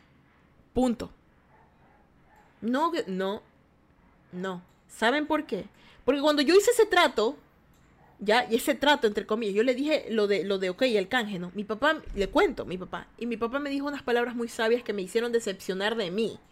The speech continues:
que me dolieron, pero me hicieron decepcionar en mí. Me dijo, "Dale más valor a lo que haces. Hiciste un mal negocio", me dijo.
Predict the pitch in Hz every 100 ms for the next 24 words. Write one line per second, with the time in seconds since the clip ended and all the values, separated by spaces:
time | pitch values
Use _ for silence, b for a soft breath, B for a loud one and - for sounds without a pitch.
0 | b b b _ _ - _ _ - 226
1 | 233 220 240 262 330 294 233 208 226 240
2 | 254 226 196 208 202 202 196 185 185 208
3 | 226 208 - b b b - _ _ _
4 | _ _ _ _ _ _ _ _ _ _
5 | _ - 190 311 427 403 202 214 254 233
6 | 202 196 214 285 277 208 - 185 165 -
7 | - 190 - _ _ _ _ _ _ _
8 | _ 226 - 262 - 269 214 214 220 226
9 | 202 170 170 160 - - - - 180 135
10 | 165